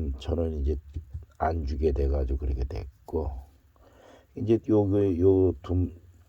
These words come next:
요 고양이 요 두, 두 마리만 이제 신경 쓰게 됐고.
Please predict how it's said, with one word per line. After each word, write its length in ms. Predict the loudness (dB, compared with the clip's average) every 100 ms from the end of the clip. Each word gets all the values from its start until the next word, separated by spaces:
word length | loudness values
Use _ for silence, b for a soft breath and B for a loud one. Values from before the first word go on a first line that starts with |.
| -2
요 140 | 0 2
고양이 480 | 4 6 4 2 0
요 180 | 0 -2
두, 240 | -6 -6 -8 -14 b b b b -4
두 100 | 4
마리만 460 | 4 4 2 0
이제 120 | -4
신경 420 | -8 -6 -2 0 0
쓰게 340 | -6 -6 -2
됐고. 640 | 0 0 -4 -10 -4 -2